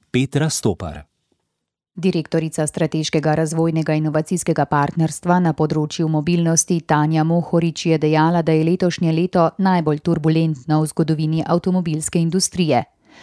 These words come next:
Speaker 2: Koordinator misije Gremo Iztok Seljak pa je poudaril, da Kitajska odločno prevzema tržni položaj, ki so ga včasih obvladovali ameriški in evropski proizvajalci avtomobilov.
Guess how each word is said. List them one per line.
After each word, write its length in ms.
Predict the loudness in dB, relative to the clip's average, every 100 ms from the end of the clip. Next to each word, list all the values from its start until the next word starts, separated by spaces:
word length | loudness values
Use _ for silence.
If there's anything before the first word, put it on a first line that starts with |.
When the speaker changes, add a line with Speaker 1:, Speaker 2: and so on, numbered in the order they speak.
| -20 -20 _ 2
Speaker 2:
Koordinator 680 | 2 4 2 2 2 2 2
misije 460 | 0 -2 -2 0
Gremo 460 | 0 0 2 2 2 -2
Iztok 460 | -6 -2 -2 -2
Seljak 500 | -4 -2 2 0 0
pa 120 | 0
je 120 | 0 2
poudaril, 560 | 0 2 2 2 -2
da 240 | 0 0 0
Kitajska 580 | -2 0 0 0 -2 -2
odločno 580 | 0 -2 -4 -2 -2
prevzema 560 | 0 -2 -2 -2 0 -2
tržni 420 | 0 -2 0 -2
položaj, 520 | 0 -2 0 0 0
ki 220 | -2 -8 -6
so 140 | -4
ga 100 | -4
včasih 520 | -2 0 0 -2 -4
obvladovali 720 | -4 -2 -2 0 2 2 0
ameriški 640 | 0 0 0 -2 -4 -2 -2
in 100 | 0
evropski 500 | 0 -2 -6 -6 -6
proizvajalci 760 | -2 0 2 0 0 -4 -4 -6
avtomobilov. 640 | -2 -2 -2 2 2